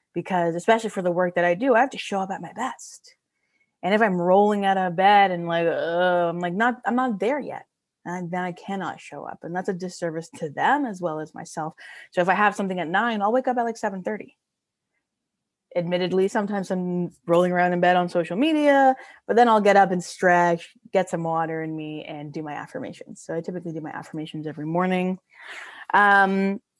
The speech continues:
I would say the second thing is movement of some kind as consistently as possible, ideally every day, whether that's a walk or a stretch, a bike ride now that it's getting warmer here in Toronto.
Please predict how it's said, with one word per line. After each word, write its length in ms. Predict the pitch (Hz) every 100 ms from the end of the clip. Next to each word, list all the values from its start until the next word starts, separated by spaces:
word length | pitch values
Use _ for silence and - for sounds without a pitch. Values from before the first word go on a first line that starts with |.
| -
I 40 |
would 100 | 196
say 120 | 208
the 140 | 196 190
second 440 | - 208 208 185
thing 360 | 190 185 180 175 -
is 1000 | 180 175 170 170 170 165 165 - - - _ _ _ _ -
movement 580 | 175 185 175 190 233 247 _ _ _ _ -
of 140 | 160
some 240 | - 170 160
kind 560 | - 165 160 175 185 _ _ _ _ _ _ _ _
as 160 | 160 160
consistently 520 | - 160 175 165 156
as 80 | 160
possible, 500 | - 156 - 190 202
ideally 440 | 151 160 165 165
every 240 | 156 160 151
day, 300 | 147 139 170
whether 260 | 170 165
that's 200 | 160 156
a 40 | 165
walk 500 | 208 240 233 226 -
or 140 | -
a 80 | 185
stretch, 800 | - - 214 214 214 214 - - - - - -
a 80 | 180
bike 320 | 156 185 196
ride 180 | 208 202
now 160 | 190 185
that 100 | 185
it's 140 | 180
getting 240 | 196 185 180
warmer 320 | 180 180 180
here 180 | 180 175
in 80 |
Toronto. 640 | 170 - 175 170 175 175